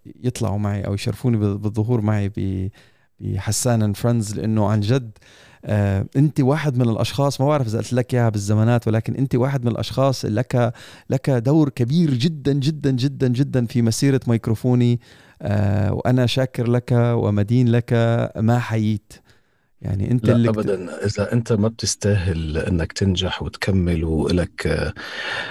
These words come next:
Speaker 2: عشرين سنة، يعني، بت-، <laughs> النجاح.
Speaker 1: <laughs> لو سمحت، أنا
Speaker 2: أكيد
Speaker 1: عمري
Speaker 2: مش
Speaker 1: عشرين.
Speaker 2: بحاجة كنت لأي حدا، لأنه إذا الشخص، آه، ما عنده القدرة على الاستم-، يعني، القدرة على الاستم-، بداية من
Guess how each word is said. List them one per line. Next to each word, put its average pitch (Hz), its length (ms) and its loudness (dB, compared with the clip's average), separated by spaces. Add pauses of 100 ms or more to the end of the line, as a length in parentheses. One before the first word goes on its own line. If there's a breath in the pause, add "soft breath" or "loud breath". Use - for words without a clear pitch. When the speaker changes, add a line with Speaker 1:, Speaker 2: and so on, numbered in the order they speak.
(240 loud breath)
Speaker 2:
عشرين 92 340 0
سنة، 101 280 2
يعني، 76 380 0
بت-، - 160 -2
<laughs> - 1120 0
النجاح. 98 500 2 (120)
Speaker 1:
<laughs> - 140 -20
لو 127 120 4
سمحت، 113 420 2
أنا 113 180 4
Speaker 2:
أكيد 127 100 4
Speaker 1:
عمري 113 160 4
Speaker 2:
مش 104 160 0
Speaker 1:
عشرين. 104 160 2
Speaker 2:
بحاجة 110 280 4
كنت 107 380 2
لأي 92 340 2
حدا، 85 320 0
لأنه 92 760 2
إذا 90 160 2
الشخص، - 600 -2
آه، 92 220 2 (640 loud breath)
ما 110 240 4
عنده 120 240 2
القدرة 104 460 0
على 78 180 -4
الاستم-، - 360 -4
يعني، - 180 2
القدرة 139 340 0
على 98 140 -4
الاستم-، 92 680 -8 (680)
بداية - 440 -14 (240)
من 120 80 -20